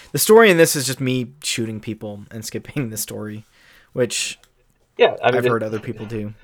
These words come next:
Speaker 2: the story is, is you shoot the problems, you know? Like, there's, there's a problem here, Outrider, like, okay, I have a gun.
Speaker 1: I will shoot stuff.
Speaker 2: Yeah, I'm gonna shoot the problem. It'll stop moving,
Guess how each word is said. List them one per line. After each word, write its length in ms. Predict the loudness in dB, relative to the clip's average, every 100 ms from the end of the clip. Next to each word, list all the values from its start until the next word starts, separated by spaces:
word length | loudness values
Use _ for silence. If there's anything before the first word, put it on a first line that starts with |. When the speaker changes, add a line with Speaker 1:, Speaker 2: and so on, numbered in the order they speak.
| -8
Speaker 2:
the 80 |
story 280 | -2 6 8
is, 60 | 6
is 140 | 0
you 80 | -4
shoot 200 | -4 -4
the 80 | -4
problems, 560 | 4 4 4 -2 -8 -14 -20 _ _
you 140 | 0 4
know? 220 | 4 4
Like, 360 | 4 4 2 -12 _ _ _ _ _ _ _ _ _ _
there's, 220 | -2 0
there's 160 | 0 0
a 40 |
problem 320 | 4 4 4
here, 320 | 2 4 4 6
Outrider, 440 | 4 6 4 4
like, 200 | 2 2
okay, 220 | 0 2 2
I 80 |
have 180 | 2 2
a 60 | 0
gun. 400 | 2 4 4 4
Speaker 1:
I 120 | 2
will 160 | 4 4
shoot 240 | 2 0
stuff. 500 | 2 4 2 2 -6 -4 -2 -2 -4 -8 -12 -18 -20 -20 -20 -20 -20 -20 -10 0
Speaker 2:
Yeah, 140 | 2
I'm 140 | 2 0
gonna 180 | -2 -4
shoot 280 | -8 -10
the 100 | -8
problem. 460 | -4 0 2 0 -2
It'll 180 | -2 -2
stop 320 | 0 0 0
moving, 540 | -2 -2 0 -2 -4